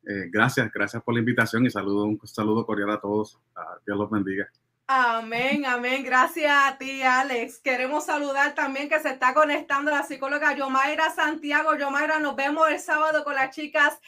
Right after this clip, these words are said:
Speaker 2: de Colombia. También está con nosotros nuestro amigo, Pastor Aarón Cruz. Aarón, Dios te bendiga un montón. Bienvenido y salúdanos aquí a nuestra gente.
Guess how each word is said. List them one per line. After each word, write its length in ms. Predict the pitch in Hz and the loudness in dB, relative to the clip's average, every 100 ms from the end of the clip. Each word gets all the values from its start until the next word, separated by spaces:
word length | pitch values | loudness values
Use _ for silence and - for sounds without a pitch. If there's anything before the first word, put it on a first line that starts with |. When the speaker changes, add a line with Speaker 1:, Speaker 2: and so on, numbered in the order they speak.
| - - | -20 -20
Speaker 2:
de 340 | 202 269 311 311 | 0 6 6 6
Colombia. 760 | 320 294 285 302 320 320 285 294 | 4 4 4 2 0 2 2 2
También 320 | 285 269 339 | 0 0 0
está 320 | 427 415 381 | 0 2 2
con 220 | 381 359 | 2 0
nosotros 560 | 359 330 - 330 349 349 | 0 -2 0 0 0 0
nuestro 480 | 330 320 - - 320 | 2 2 2 4 4
amigo, 720 | 294 285 320 359 339 311 226 - - | 6 2 0 2 4 4 2 -4 -8
Pastor 680 | - 320 - - 330 320 359 370 339 330 302 | 4 4 4 -2 0 4 6 4 6 6 6
Aarón 480 | 302 330 370 - | 4 2 2 -2
Cruz. 420 | - 330 359 392 - - | -8 -2 -2 -2 -4 6
Aarón, 680 | 311 311 302 320 370 339 | 10 10 8 6 6 4
Dios 320 | 277 349 359 - | 4 4 4 2
te 80 | 349 330 | 0 0
bendiga 540 | 311 294 330 320 311 294 | 0 -4 -6 4 4 6
un 240 | 330 349 349 | 2 0 0
montón. 520 | 330 294 311 294 285 | -4 -4 -2 -2 -2
Bienvenido 800 | 294 294 277 285 277 330 359 349 330 | -2 -2 -2 -2 -2 -4 -2 0 0
y 80 | 339 | -2
salúdanos 760 | - 277 262 294 302 294 285 262 | -2 0 0 -2 -2 -2 0 2
aquí 640 | 262 - 277 277 262 - | 0 -2 -10 -8 -10 -6
a 260 | 240 247 254 | 0 2 2
nuestra 400 | 254 294 254 233 | -2 -6 -4 -4
gente. 540 | 233 202 - 175 180 | -4 -10 -14 -16 -18